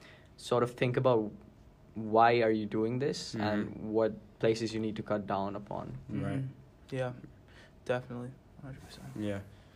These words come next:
Speaker 2: Uh, well, tha-, uh, that's a perfect transition to the next question,
Speaker 1: Mm-hmm.
Speaker 2: which is, and I think we can talk for hours about this, but why do you think people,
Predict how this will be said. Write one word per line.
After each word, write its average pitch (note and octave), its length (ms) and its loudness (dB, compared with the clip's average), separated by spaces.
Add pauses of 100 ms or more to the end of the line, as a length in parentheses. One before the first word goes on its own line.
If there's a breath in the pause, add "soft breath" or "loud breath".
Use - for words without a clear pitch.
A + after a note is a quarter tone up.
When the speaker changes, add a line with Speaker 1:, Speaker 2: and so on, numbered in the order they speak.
(300 loud breath)
Speaker 2:
Uh, A#2 80 4
well, B2 200 8
tha-, B2 220 4
uh, B2+ 100 8
that's C#3+ 180 8
a D#3 60 6
perfect D#3 400 6
transition A2+ 420 2
to A2+ 100 -2
the G#2+ 140 4
next A2 260 0
question, G#2 400 -2
Speaker 1:
Mm-hmm. A#2 240 -10 (400 loud breath)
Speaker 2:
which A2+ 320 0
is, G#2 580 2 (560 soft breath)
and A2 100 2
I A2+ 100 6
think G#2 260 0
we G#2+ 220 -2
can A#2 120 0
talk A2 240 2
for - 180 -6
hours G#2+ 300 4
about G2+ 280 -4
this, - 120 -4
but G2+ 160 0
why A#2 240 10
do E3 80 8
you F3 120 6
think C#3 340 0
people, G#2 560 -2